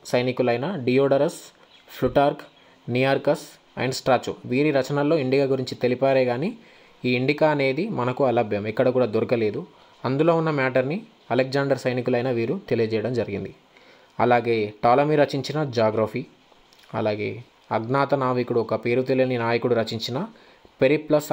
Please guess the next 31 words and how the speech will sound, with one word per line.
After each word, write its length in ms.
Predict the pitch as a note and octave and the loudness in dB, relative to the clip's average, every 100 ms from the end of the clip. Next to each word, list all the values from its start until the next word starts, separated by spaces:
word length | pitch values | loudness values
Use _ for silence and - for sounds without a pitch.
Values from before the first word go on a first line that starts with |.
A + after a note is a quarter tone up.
| C3+ | 0
of 200 | - B2+ | 2 0
Erythraean 440 | C3 - C3+ B2 A#2 | 0 0 -2 0 -4
Sea, 160 | A#2 - - - | -8 -8 -14 -10
అంటే 220 | A#2+ D#3+ | -4 0
ఎర్ర 260 | A#2+ A#2+ C#3+ | 0 2 2
సముద్రంపై 580 | D3 C#3+ C3+ C3+ C3 | 0 -2 0 0 0
దినచర్య. 520 | B2 A#2 A2+ A2 G#2 A2 - - - - _ A#2+ | -2 -2 -2 -4 -6 -10 -14 -20 -20 -20 _ -2
దీనిపై 580 | C3+ C3+ C3 C#3+ F3+ - _ _ | 0 0 -2 -4 -4 -8 _ _
మనకు 240 | B2+ B2 B2 | -6 -4 -4
గ్రీకు 340 | A2+ C3 C3+ | -2 -2 0
యొక్క 200 | C#3+ C#3 | -2 2
ఆధారాల 360 | B2+ B2+ C3 B2 | 2 2 2 0
ద్వారా 360 | A2+ A#2 B2 G#3+ - _ - | 0 0 -2 -6 -18 _ -6
మనకు 240 | A2+ A2+ | -6 -4
ఇండియా 240 | A#2 C3+ C3+ | -2 0 2
గురించి 300 | B2+ A#2 B2+ | 0 -4 -4
తెలియజేయడం 560 | A#2 A2+ A2+ A#2 D#3+ E3+ - | -2 0 0 -2 -4 -10 -6
జరుగుతుంది. 460 | G#2 G2 F#2+ F#2 - - _ _ - - B2+ | -4 -2 -4 -6 -10 -16 _ _ -20 -6 2
ఇలా 120 | B2+ | 2
నావికా 360 | A#2+ C3 D3 | 2 0 2
పర్యటనలు 460 | D3+ C#3+ C3+ C3+ C3 | 2 2 2 0 0
వీరు 160 | B2+ A#2 A#2+ | 0 -2 -2
చేపట్టినప్పుడు 540 | A#2 A#2+ B2 A#2 A#2+ | 0 0 -2 -2 -2
వారు 260 | C#3 A#2+ A#2 | 0 0 2
రాసుకున్న 400 | A2+ A#2+ C#3 B2 | 0 0 -2 -2
దినచర్యలో 580 | A2+ A#2+ B2+ B2+ A#2+ A#2 | -2 -4 -2 -2 0 0
భాగంగా 360 | A#2 A2+ A2+ | 0 0 -4
కూడా 240 | A2 A2 B2 | -4 -4 -4
మన 160 | B2+ | -4
ఇండియా 260 | A2+ A2+ A2+ | -2 -2 -2
గురించి, 400 | G#2+ G#2 - | -4 -8 -8